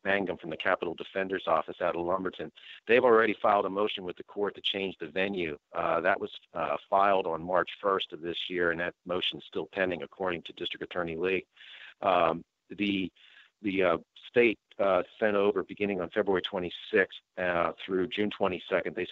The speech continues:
sent over, uh, dis-, uh, a mountain of discovery, including eighty-seven discs. Um, this, this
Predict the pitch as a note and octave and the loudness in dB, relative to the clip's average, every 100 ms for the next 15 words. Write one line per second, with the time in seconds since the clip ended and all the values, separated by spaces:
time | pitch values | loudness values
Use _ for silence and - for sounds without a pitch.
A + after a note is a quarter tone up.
0 | - G2 G2 G2 F#2+ D#2 F2 F2 E2+ F2 | 0 -2 2 2 2 2 2 4 4 2
1 | F2 D#2+ - - - F2 E2 - D#2+ F2 | 0 0 -4 -14 -8 -4 -2 -2 -6 -2
2 | G2 G#2 - F2+ D2+ - - F2+ D2+ F#2 | 0 2 0 -6 -6 -12 0 2 2 2
3 | E2 E2+ - F#2 E2 F#2+ F#2+ F#2 - - | -2 -4 -6 -4 -4 -4 -4 -4 -4 -4
4 | F2 E2 - F#2+ E2 - - - _ - | -4 -6 -2 -2 -2 -6 -20 -20 _ -4
5 | E2 E2 D#2+ D2+ D2+ _ _ _ _ - | 0 2 2 -2 -10 _ _ _ _ -12
6 | - - D3 - - - - - | -10 -6 -6 -8 -16 -14 -6 2